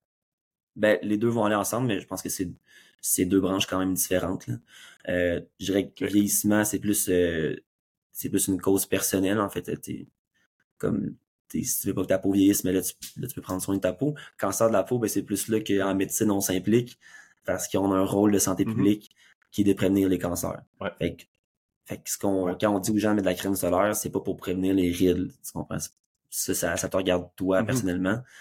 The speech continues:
Speaker 1: mais nous, c'est plus pour
Speaker 2: Ouais.
Speaker 1: prévenir les cancers, <laughs> les cancers de la peau.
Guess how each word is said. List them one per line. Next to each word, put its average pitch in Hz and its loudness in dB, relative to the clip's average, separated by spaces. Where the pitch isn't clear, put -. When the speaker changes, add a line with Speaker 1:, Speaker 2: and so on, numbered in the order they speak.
Speaker 1:
mais 90 4
nous, 98 4
c'est - 0
plus 95 -2
pour 87 -4
Speaker 2:
Ouais. - -10
Speaker 1:
prévenir 92 2
les 90 0
cancers, 90 -4
<laughs> 113 0
les 90 0
cancers 90 0
de 90 -2
la 87 -4
peau. - -20